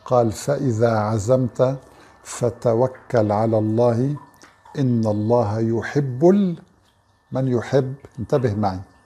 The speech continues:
لا تمرر هذه الآية قبل أن تحفظها. "إن الله يحب المتوكلين".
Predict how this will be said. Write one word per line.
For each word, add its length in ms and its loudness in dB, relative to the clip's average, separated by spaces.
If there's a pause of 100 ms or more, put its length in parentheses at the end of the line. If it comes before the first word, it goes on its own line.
(960)
لا 160 6
تمرر 500 2
هذه 340 2
الآية 340 0
قبل 300 -2
أن 200 -4
تحفظها. 580 -4 (760)
"إن 220 2
الله 440 2
يحب 840 -2 (240)
المتوكلين". 1500 0